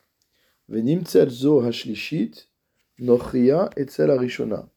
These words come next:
Il se trouve du coup que cette troisième épouse qu'il a prise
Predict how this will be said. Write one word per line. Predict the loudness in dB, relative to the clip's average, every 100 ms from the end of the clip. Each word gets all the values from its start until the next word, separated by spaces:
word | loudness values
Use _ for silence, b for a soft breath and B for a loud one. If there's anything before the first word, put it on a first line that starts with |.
| _ _ _ _ _ _
Il | -18
se | -8 -8
trouve | 0 0 0
du | -2
coup | -6 0 0
que | 2 0
cette | 0 -2
troisième | -2 2 2 2
épouse | -2 -4 -4 -4 -4
qu'il | -8 -8
a |
prise | -6 -4 -2 -2 -4 -12